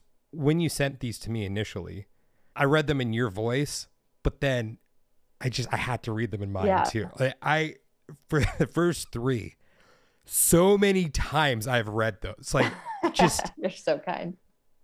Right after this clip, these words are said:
Speaker 1: they really hit home. I just, I
Speaker 2: Yeah.
Speaker 1: think they are so beautiful, and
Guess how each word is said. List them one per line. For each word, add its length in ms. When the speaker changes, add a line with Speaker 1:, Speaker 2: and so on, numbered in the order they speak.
Speaker 1:
they 260
really 440
hit 180
home. 500
I 80
just, 240
I 60
Speaker 2:
Yeah. 60
Speaker 1:
think 240
they 120
are 100
so 280
beautiful, 680
and 400